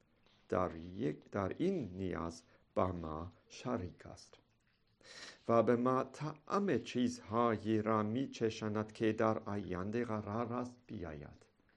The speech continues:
حتی الان روی زمین.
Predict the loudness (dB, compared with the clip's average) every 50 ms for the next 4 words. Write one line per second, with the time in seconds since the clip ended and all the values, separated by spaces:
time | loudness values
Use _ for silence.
0 | _ _ _ _ _ _ _ _ _ _ _ _ _ _ _ _ _ _ _ _
1 | _ _ _ _ _ 2 2 2 4 4 6 6 6 6 4 2 0 -2 -2 -2
2 | -4 -6 -10 -16 _ _ -6 -4 -4 -2 -2 -4 -8 -8 -8 -8 -8 -8 -8 -10
3 | -12